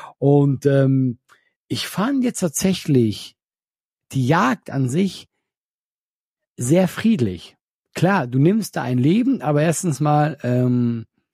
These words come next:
also eigentlich, boah, ich darf's fast nicht erzählen, aber ich fand's fast ein bisschen lustig, wie scheißegal das den anderen Tieren war, dass da <laughs> eins gerade weg ist. Das hat mich echt ein bisschen überrascht.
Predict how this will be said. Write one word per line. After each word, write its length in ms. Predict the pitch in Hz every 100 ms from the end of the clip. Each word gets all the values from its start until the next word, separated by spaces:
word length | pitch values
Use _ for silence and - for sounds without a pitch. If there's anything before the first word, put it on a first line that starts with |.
| _
also 180 | 123 107
eigentlich, 360 | 143 156 131 - _ _ _ _ - _ _ -
boah, 200 | 113 104 135
ich 140 | 110
darf's 180 | 113 -
fast 160 | 120
nicht 80 | 135
erzählen, 240 | 110 - 131
aber 60 |
ich 80 | 104
fand's 180 | 127 123
fast 140 | 127
ein 40 | -
bisschen 200 | 117 131
lustig, 420 | 147 - 131 -
wie 100 | 123 117
scheißegal 600 | 127 143 - 127 123 123
das 160 | 123
den 140 | - 123
anderen 300 | 143 135 110
Tieren 260 | 120 113
war, 240 | 104 95 90 _ _ _ _ _ -
dass 220 | 120 -
da 120 | 110
<laughs> 20 |
eins 240 | - - -
gerade 320 | - 139 120
weg 180 | 123 -
ist. 200 | 113 - - -
Das 240 | 127 -
hat 180 | 175 -
mich 200 | 151 -
echt 160 | 151 -
ein 40 |
bisschen 240 | - -
überrascht. 560 | 139 135 - - -